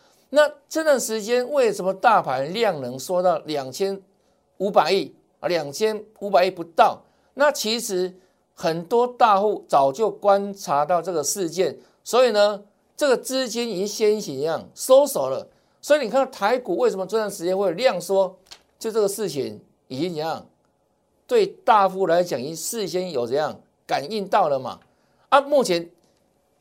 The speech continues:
事情爆开之后，它只是怎样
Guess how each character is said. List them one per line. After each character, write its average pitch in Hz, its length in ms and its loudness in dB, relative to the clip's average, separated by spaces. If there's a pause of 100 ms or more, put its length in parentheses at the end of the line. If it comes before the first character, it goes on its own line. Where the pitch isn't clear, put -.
(460)
事 254 180 -4
情 170 160 -2
爆 202 240 8
开 190 220 4
之 190 200 -4
后， 175 280 2 (360)
它 214 320 0
只 131 380 -10
是 165 160 -8
怎 127 100 -6
样 131 280 -4